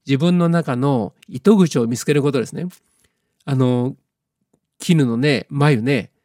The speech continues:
あれ、糸口って必ずあるんですね。あれ、必ず一本の糸につながってますから、糸口見つけて、そっからですね、ほどいていくわけだけども、そういう糸口を見つけるような作業をしないと、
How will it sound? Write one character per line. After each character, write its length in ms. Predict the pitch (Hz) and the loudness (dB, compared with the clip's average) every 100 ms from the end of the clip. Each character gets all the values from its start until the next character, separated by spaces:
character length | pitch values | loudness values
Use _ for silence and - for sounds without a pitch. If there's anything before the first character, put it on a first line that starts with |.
| _ _ _ | _ _ _
あ 140 | - 147 | -6 0
れ、 720 | 139 139 135 135 135 131 131 | 2 2 2 0 0 0 -2
糸 220 | 156 175 | 0 4
口 220 | 190 151 - | 4 2 -4
っ 20 | |
て 80 | - | -6
必 320 | 139 156 160 | -2 0 0
ず 80 | 165 | 2
あ 40 | |
る 60 | 151 | 0
ん 20 | |
で 80 | 92 | -2
す 80 | |
ね。 260 | 123 165 170 | -4 -4 -6
あ 160 | - 131 | -12 -12
れ、 100 | 123 | -6
必 240 | 151 156 | -2 0
ず 160 | 143 147 | 2 2
一 120 | 160 | 0
本 200 | 175 139 | -2 -2
の 60 | 165 | -4
糸 140 | 143 | -2
に 80 | 120 | -4
つ 80 | - | -4
な 60 | 127 | -6
が 80 | |
っ 20 | 131 | -6
て 120 | 135 | -4
ま 100 | 127 | -6
す 80 | - | -6
か 80 | |
ら、 120 | 156 165 | -10 -10
糸 200 | 135 165 | -4 -2
口 220 | 165 156 | -2 -2
見 100 | 147 | -6
つ 60 | 139 | -6
け 60 | |
て、 100 | - | -8
そ 140 | 151 151 | -6 -6
っ 40 | |
か 140 | - 208 | 0 2
ら 60 | |
で 100 | 175 | 2
す 80 | 131 | -2
ね、 60 | 113 | -4
ほ 140 | 131 | -2
ど 100 | 135 | -2
い 40 | |
て 80 | 123 | -2
い 40 | 117 | -6
く 60 | |
わ 100 | - | -8
け 80 | 123 | -10
だ 80 | - | -10
け 60 | - | -10
ど 100 | - | -8
も、 300 | 135 113 - _ _ _ _ _ | -6 -6 -10 _ _ _ _ _
そ 160 | - 151 | -2 0
う 40 | |
い 40 | |
う 20 | 143 | 0
糸 160 | - 240 | 0 2
口 220 | 220 - | 2 2
を 80 | 147 | 0
見 120 | 127 | 0
つ 80 | - | -2
け 120 | 156 | -2
る 60 | 151 | 0
よ 80 | 156 | 0
う 40 | |
な 80 | 131 | -2
作 220 | - 143 | -2 -2
業 120 | 135 | 0
を 40 | 120 | -4
し 140 | - | -6
な 100 | 127 | -8
い 80 | 131 | -6
と、 380 | - 131 - | -4 -4 -4